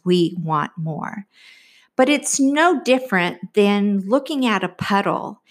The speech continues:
And if the puddle does not expand and more water doesn't come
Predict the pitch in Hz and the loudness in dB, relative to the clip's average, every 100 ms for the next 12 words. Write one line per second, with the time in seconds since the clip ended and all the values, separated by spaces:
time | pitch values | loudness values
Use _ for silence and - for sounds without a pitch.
0 | - - 202 196 202 196 190 - 285 320 | -20 -6 0 0 0 -4 -4 -2 0 4
1 | 285 269 - 190 214 247 285 202 190 - | 4 2 -2 -2 2 2 2 -2 -4 -6
2 | - 220 214 202 185 185 175 196 269 285 | -2 0 2 2 0 0 0 2 4 4
3 | 226 220 220 196 196 190 - - 196 190 | 2 2 0 -2 -4 -4 -8 -4 -2 -2